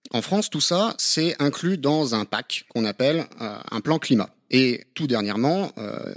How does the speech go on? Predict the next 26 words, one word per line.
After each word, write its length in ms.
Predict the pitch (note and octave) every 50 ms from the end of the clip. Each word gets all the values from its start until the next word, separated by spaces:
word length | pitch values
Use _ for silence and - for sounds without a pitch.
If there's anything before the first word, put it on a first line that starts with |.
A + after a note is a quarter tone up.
| G1+
donc 180 | - A2 G#2 G2
Nicolas 380 | B2 C#3+ C#3 C#3 C#3 B2+ B2+ B2+
Hulot, 360 | B2+ B2 C3 C#3 C3+ A#2+ G#2
euh, 220 | F#2+ - - - - -
ex-ministre, 880 | - A#2+ - - - - G2 F2+ G2 G2+ A2 A#2 B2 A#2+ - - - -
euh, 360 | G2 G2+ - - - - -
sur 180 | - - B2 A#2
la 80 | G#2
question, 500 | G2 - - - - - D#3+ F3 F#3+ D#3+ - _ _ _ _ -
nous 220 | A#2+ A2+ C3 C#3 D3+
a 60 | C#3+
proposé 520 | - - B2 - B2 A#2 A#2+ C#3+ D#3 D#3+ -
un 100 | C3 C#3
plan 160 | C3 - D3 C#3
climat 460 | - - A2 A2+ B2 C3+ C3+ - _ _ -
zen. 440 | A2 G#2 F#2 F#2+ A#2 C3 B2 G#2 F#2 F#2 F2 - _ - - G#2
zen, 320 | G#2 F#2+ A#2+ C#3 F3 F3 D#3
c'est 140 | - - G2+
pour 200 | - B2 A#2+ G#2
zéro 400 | G#2 G#2 A#2+ C3 B2 D3+ D#3+ - -
émission 400 | A#2 A#2+ B2+ - - A2+ G2+ G2
nette 340 | G#2 C3+ - - - - _ _ _ _ _ -
en 100 | B2+ C3
deux 100 | A#2+ A2
mille 160 | A#2 C3 B2+
cinquante. 440 | - A2+ G2+ - G2+ - - -